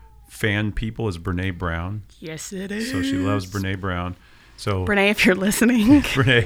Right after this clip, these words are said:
Speaker 1: here's your biggest
Speaker 2: I'd
Speaker 1: fan
Speaker 2: love to
Speaker 1: right
Speaker 2: take
Speaker 1: here.
Speaker 2: you to coffee.
Speaker 1: So I have, I have a, my little, uh, John Gottman. She's got a Brene Brown thing. But Tara, we were talking the other day, and you said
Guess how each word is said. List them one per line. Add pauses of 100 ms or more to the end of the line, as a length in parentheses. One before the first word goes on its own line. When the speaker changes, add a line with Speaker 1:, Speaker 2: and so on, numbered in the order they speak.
Speaker 1:
here's
your
biggest
Speaker 2:
I'd
Speaker 1:
fan
Speaker 2:
love
to
Speaker 1:
right
Speaker 2:
take
Speaker 1:
here.
Speaker 2:
you
to
coffee. (160)
Speaker 1:
So
I
have,
I
have
a,
my
little,
uh, (560)
John
Gottman.
She's
got
a
Brene
Brown
thing.
But (460)
Tara,
we
were
talking
the
other
day,
and
you
said